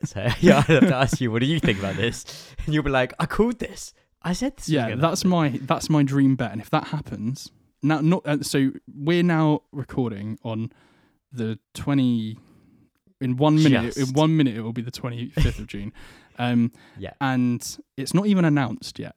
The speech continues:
Speaker 2: that there's a Suicide Squad
Speaker 1: Yeah.
Speaker 2: game. But my bet is that you take the Justice League down, then Batman comes in, saves the day, bang.
Speaker 1: Boom. Now, on that, it's not been announced.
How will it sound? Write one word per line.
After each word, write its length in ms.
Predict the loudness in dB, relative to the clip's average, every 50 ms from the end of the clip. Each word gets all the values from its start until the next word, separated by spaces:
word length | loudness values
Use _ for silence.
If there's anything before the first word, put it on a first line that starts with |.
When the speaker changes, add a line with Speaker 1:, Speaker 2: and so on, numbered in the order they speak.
| _ -14
Speaker 2:
that 140 | -10 -6 -2
there's 280 | 0 0 0 0 0 0
a 40 | 2
Suicide 480 | 4 4 4 4 2 0 -2 -2 -2
Squad 220 | -4 -6 -6 -4 -4
Speaker 1:
Yeah. 140 | -6 -6
Speaker 2:
game. 120 | -6 -10 -8 -8
But 100 | -4 0
my 180 | 2 2 2 2
bet 280 | 0 -2 -6 -6 -10 _ _ _ _ _ _ _ _ _ _ _ -10
is 200 | -10 -8 -6 -6
that 100 | -8 -8
you 100 | -8 -8
take 240 | -6 -4 -4 -4 -4
the 60 | -2
Justice 320 | -4 -4 -4 -4 -6 -10
League 100 | -10 -8
down, 220 | -8 -8 -6 -4 -6
then 100 | -6 -4
Batman 360 | -4 -6 -4 -4 -6 -8 -8
comes 220 | -8 -10 -10 -8
in, 100 | -8 -10
saves 240 | -10 -12 -14 -12 -12
the 80 | -14 -14
day, 120 | -14 -14
bang. 300 | -14 -16 -16 -16 -18 -20 _ _ _ _ _ _ _ _ _ _ _ _ _ _ _ _ _ _ _ _ _ _ _ -6
Speaker 1:
Boom. 640 | -4 -2 -2 -2 -2 -4 -4 -6 -8 -10 -12 -14 -18 -20 -20 _ _ _ _ _ _ _ _ _ _ -6
Now, 360 | -2 0 0 0 0 -2 -6 _ _ _ _ -4
on 200 | -2 0 0 0 -2
that, 240 | -4 -6 -10 -16 _ _ _ _
it's 140 | -20 -12 -10
not 100 | -8 -6
been 140 | -6 -6 -6
announced. 500 | -6 -8 -12 -14 -16 _ -20 -20 -20